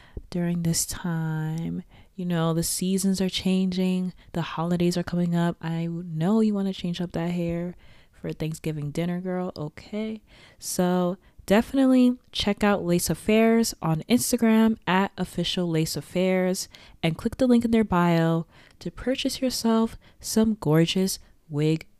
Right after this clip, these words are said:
units. Okay, you deserve it. You've been working so hard. You deserve it, girl. If you would like a culture shout out, just email me at college for the culture at gmail dot com with your business slash project. You could also D M me as well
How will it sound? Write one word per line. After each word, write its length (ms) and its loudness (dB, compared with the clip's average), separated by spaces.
units. 960 -2
Okay, 320 -8
you 180 -4
deserve 640 -6
it. 140 -6
You've 120 -8
been 120 -4
working 240 -6
so 180 -8
hard. 540 -4
You 60 -8
deserve 420 -6
it, 120 -10
girl. 360 -6
If 140 -4
you 80 -2
would 100 -2
like 160 0
a 80 -2
culture 380 -2
shout 340 0
out, 300 2
just 280 2
email 300 6
me 320 4
at 380 -2
college 340 0
for 100 -6
the 100 -2
culture 640 2
at 220 4
gmail 480 2
dot 240 -2
com 560 2
with 140 -4
your 80 2
business 360 -2
slash 420 -4
project. 520 0
You 60 -4
could 120 -6
also 280 -4
D 180 -4
M 160 -2
me 120 -2
as 160 -4
well 340 -2